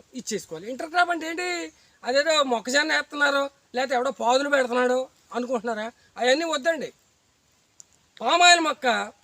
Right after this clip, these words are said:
వేసినప్పుడు కోకో మొక్కలు కూడా పెట్టేయండి. నా గుడ్ సజెషన్, నా గుడ్ సజెషన్ అని చెప్తున్నాను నేను మీకు. ఖచ్చితంగాను ఇది చేయండి, హండ్రెడ్కి హండ్రెడ్ పర్సెంట్ నేను చెప్పినట్టు చేస్తే మీరు అందరూ సక్సెస్ అవుతారు.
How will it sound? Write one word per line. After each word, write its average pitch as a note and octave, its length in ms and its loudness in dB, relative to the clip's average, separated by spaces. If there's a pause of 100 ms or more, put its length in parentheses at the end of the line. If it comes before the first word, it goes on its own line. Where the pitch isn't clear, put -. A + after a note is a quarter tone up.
(480)
వేసినప్పుడు C4+ 580 2 (800)
కోకో A3 280 -2
మొక్కలు A3+ 360 -6
కూడా F#3 200 -6
పెట్టేయండి. D3 360 -16 (1200)
నా F#3 60 -2
గుడ్ C4 300 -2
సజెషన్, D#4 440 0 (680)
నా C4+ 80 4 (120)
గుడ్ F4 200 -2
సజెషన్ F4+ 360 0
అని D#4+ 120 -6
చెప్తున్నాను C#4+ 420 0
నేను F3 100 -6
మీకు. D#3 200 -14 (400)
ఖచ్చితంగాను D#4+ 540 2 (340)
ఇది E4+ 120 -10 (120)
చేయండి, F#4+ 360 4 (280)
హండ్రెడ్కి F4 360 2
హండ్రెడ్ D#4+ 360 -2
పర్సెంట్ C#4+ 300 -4 (120)
నేను E4+ 180 4
చెప్పినట్టు D#4+ 360 -4
చేస్తే C4+ 260 -6 (300)
మీరు F4 140 6
అందరూ G#4 320 4 (120)
సక్సెస్ D4+ 340 -2
అవుతారు. G#3+ 300 0